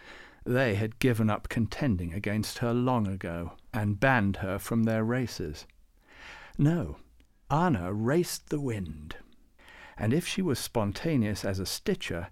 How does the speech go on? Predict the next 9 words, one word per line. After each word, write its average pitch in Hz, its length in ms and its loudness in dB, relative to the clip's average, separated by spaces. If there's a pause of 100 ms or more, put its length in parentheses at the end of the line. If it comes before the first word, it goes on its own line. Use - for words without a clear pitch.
(300)
she - 180 0
was 117 180 2
hair-raisingly 101 1080 2
reckless 104 600 -4
as 107 180 -6
a 104 60 -2
driver. 85 580 -4 (800)
In 139 180 4
this, - 320 -2